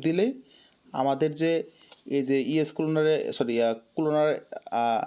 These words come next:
ক্লোন মাস্টারে যে এখানে যে অ্যাডভার্টাইজমেন্টগুলো আসে একটার পরে একটা, ওই অ্যাডভার্টাইজমেন্টগুলো, অ্যাডভার্টাইজমেন্টগুলো আসবে না। ঠিক আছে, আপনারা যেভাবে সেটিং দিলাম, আপনারা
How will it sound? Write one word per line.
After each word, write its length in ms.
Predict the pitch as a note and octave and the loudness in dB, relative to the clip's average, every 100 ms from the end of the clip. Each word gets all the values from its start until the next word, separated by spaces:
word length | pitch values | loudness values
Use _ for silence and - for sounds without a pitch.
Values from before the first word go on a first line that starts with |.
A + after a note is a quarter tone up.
| - - | -6 -2
ক্লোন 200 | D#3+ D#3 | 0 2
মাস্টারে 420 | D3+ - D#3+ D#3 | 2 2 0 2
যে 80 | C#3+ | 2
এখানে 180 | C#3+ C3+ | 2 2
যে 80 | |
অ্যাডভার্টাইজমেন্টগুলো 760 | B2+ C#3+ C#3+ C#3+ - C#3 C3 C#3 | 2 2 2 2 0 -2 0 2
আসে 240 | B2 - B2+ | 2 0 -4
একটার 340 | - - - | -4 -6 -4
পরে 160 | B2 B2 | -2 0
একটা, 260 | A#2+ - B2 D3+ - - - | -2 0 -2 -2 -14 -20 -4
ওই 160 | C3 C3 C3 B2+ B2+ _ _ _ - | 0 2 0 -2 -8 _ _ _ -4
অ্যাডভার্টাইজমেন্টগুলো, 880 | C#3 C#3 D3 C#3 C#3+ D3+ D3+ D3 D3 - | -2 0 0 0 0 -2 -4 -8 -10 -4
অ্যাডভার্টাইজমেন্টগুলো 800 | C#3+ C#3+ D3+ D3 D3 D#3 D3+ D#3+ | -2 0 2 0 0 -4 0 2
আসবে 260 | C#3+ G#2+ G#2+ | 2 0 -6
না। 60 | - - _ _ _ _ - | -6 -16 _ _ _ _ -8
ঠিক 120 | D#3+ | -6
আছে, 180 | G3 D#3+ D3+ _ - - - - | -6 -8 -10 _ -20 -20 -20 -12
আপনারা 260 | - C3+ C3+ | -6 -4 -2
যেভাবে 340 | D3 D3+ D3+ | 0 0 0
সেটিং 300 | D#3 D3 D#3+ | -2 -2 -2
দিলাম, 220 | D#3+ D#3+ | 0 0
আপনারা 340 | D#3 D3+ C#3 | 0 -2 0